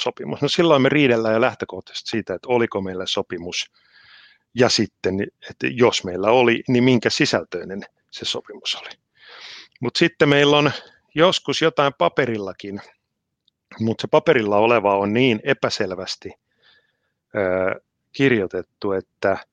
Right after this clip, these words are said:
että molemmilla osapuolilla omat tulkintansa siitä – ja sitten se voi olla niin epäselvästi kirjoitettu, että, että jokaisella välimiehelläkin on vielä oma tulkintansa siitä, että, et kyllä se on niinku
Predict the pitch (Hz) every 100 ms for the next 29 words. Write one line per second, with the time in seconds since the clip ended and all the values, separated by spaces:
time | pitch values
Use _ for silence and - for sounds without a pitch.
0 | _ _ _ _ _ - - 139 151 117
1 | 101 107 123 131 - 92 90 90 107 107
2 | - 117 120 - 120 120 110 107 - 117
3 | 110 - 104 - _ _ _ _ _ _
4 | _ 110 104 - 120 _ - 110 117 -
5 | - - 127 131 127 113 123 151 131 -
6 | 107 110 104 - - - 110 92 98 -
7 | 107 101 - 104 98 - 113 - 117 -
8 | 120 101 107 110 139 143 110 87 87 -
9 | 85 80 92 87 92 90 - 95 - -
10 | - - - - 101 101 - 117 - -
11 | - - - - - - 160 160 139 110
12 | _ - 127 - 147 139 123 127